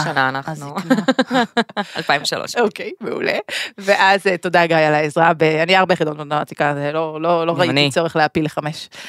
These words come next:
Speaker 1: גם אני.
Speaker 2: אה, ואז, אה, בריאליטי, שם, אה, ניצחת, ולקחת את המיליון עם גב, ובאז שהיית שם, כל הזמן אומרים לי שאני דומה לקרן שחם.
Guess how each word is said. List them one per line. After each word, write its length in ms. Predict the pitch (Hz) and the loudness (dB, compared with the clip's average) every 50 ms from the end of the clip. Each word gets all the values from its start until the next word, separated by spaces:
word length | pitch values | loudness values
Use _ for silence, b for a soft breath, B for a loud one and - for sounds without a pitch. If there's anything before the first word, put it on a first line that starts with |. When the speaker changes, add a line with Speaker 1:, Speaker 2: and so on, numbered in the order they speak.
| B B | B B
Speaker 1:
גם 60 | 131 B B | -8 B B
אני. 100 | B B 123 _ - | B B -8 _ 0
Speaker 2:
אה, 180 | 190 196 190 190 156 156 | 2 2 2 0 2 0
ואז, 400 | 196 - 196 202 214 220 202 208 | 2 4 6 4 4 4 4 4
אה, 280 | 226 214 196 185 180 165 165 | 6 6 6 6 4 2 2
בריאליטי, 880 | 170 185 170 165 170 180 170 165 160 156 156 - - 185 185 196 202 | 4 2 2 4 4 4 4 4 4 2 -2 -6 -6 -6 -6 -6 -6
שם, 320 | - - 190 175 185 180 190 | -6 -4 -4 -4 -2 -2 -2
אה, 100 | 190 180 - | -4 -2 0
ניצחת, 680 | 214 247 220 - - - 185 - - - - - - - - _ _ | 0 0 0 0 2 2 4 2 2 0 -4 -6 -8 -8 -8 _ _
ולקחת 360 | - 170 175 - 214 208 240 | -2 -2 0 -2 -2 -4 -2
את 60 | - | -2
המיליון 260 | 208 190 175 175 175 185 | -2 0 2 2 0 0
עם 120 | 180 170 | -2 0
גב, 220 | 147 175 185 214 247 - _ _ | 4 4 4 4 2 -2 _ _
ובאז 1200 | 180 165 143 151 190 185 - _ _ _ _ _ _ _ 208 156 202 - - 208 233 277 - - | -12 -10 0 2 2 2 2 _ _ _ _ _ _ _ 0 0 0 4 6 4 4 4 2 -2
שהיית 420 | - - 285 220 - - 208 202 - | -2 0 0 0 0 -2 -6 -6 -2
שם, 220 | - 262 240 269 339 - - _ | 2 2 2 2 0 -4 -14 _
כל 420 | - - - 277 254 247 262 269 277 330 - - - | -16 0 4 6 8 8 8 8 6 4 4 2 -2
הזמן 540 | 208 175 156 185 208 214 214 214 214 220 - - _ | -2 -2 -6 -2 2 2 4 4 4 2 0 -2 _
אומרים 520 | 196 190 175 170 165 165 190 196 202 208 214 | 0 2 2 0 0 2 2 2 4 2 4
לי 260 | 233 247 277 330 - - | 4 4 2 2 0 -4
שאני 260 | - - 170 170 175 180 | -4 -4 -4 -4 -4 -4
דומה 360 | - 175 170 170 180 214 254 | -4 -4 0 2 2 2 2
לקרן 480 | 285 - - 240 202 202 226 240 233 | 0 -2 2 2 2 4 4 2 0
שחם. 600 | - - - 175 190 - - 170 170 170 165 160 | -2 -2 2 2 2 2 0 -2 0 0 -2 -4